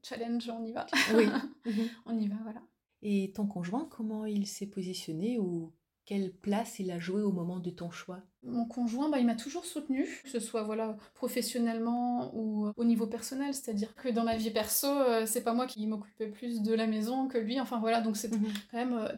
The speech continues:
Speaker 1: très équilibré. Et ça m'a permis aussi, euh, de me dire, euh, « Ben voilà, je suis à, je peux être à cent pour cent ou à deux cents pour cent dans mon travail. »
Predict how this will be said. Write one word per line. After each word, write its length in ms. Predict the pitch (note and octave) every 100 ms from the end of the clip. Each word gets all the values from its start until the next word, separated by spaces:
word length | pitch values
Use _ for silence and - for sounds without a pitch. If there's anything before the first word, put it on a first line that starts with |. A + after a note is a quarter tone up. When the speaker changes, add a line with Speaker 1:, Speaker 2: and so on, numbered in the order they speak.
| -
Speaker 1:
très 240 | - A#3+
équilibré. 720 | A#3 - A#3 A3 B3 C#4 C4+ -
Et 60 |
ça 120 | A3 A3+
m'a 100 | G#3+
permis 360 | G#3 A3 G#3+
aussi, 440 | G3+ G3+ - B3+ A#3+
euh, 40 |
de 160 | G3+ G3+
me 180 | G#3 G3+
dire, 220 | G#3 A#3
euh, « 140 | G#3+ G#3
Ben 140 | G#3 G3+
voilà, 180 | G#3+ A#3
je 60 |
suis 140 | - G#3+
à, 100 | G#3+
je 100 | G#3
peux 100 | - A3+
être 140 | -
à 40 | G#3+
cent 160 | B3+
pour 160 | G3+ -
cent 300 | - A#3 G#3+ G3+ _ -
ou 80 | G3+
à 40 |
deux 200 | G3+ G#3+
cents 180 | G3+ C4
pour 180 | - -
cent 200 | - B3
dans 100 | A#3
mon 160 | G3+ G3+
travail. » 460 | - A#3+ B3 C#4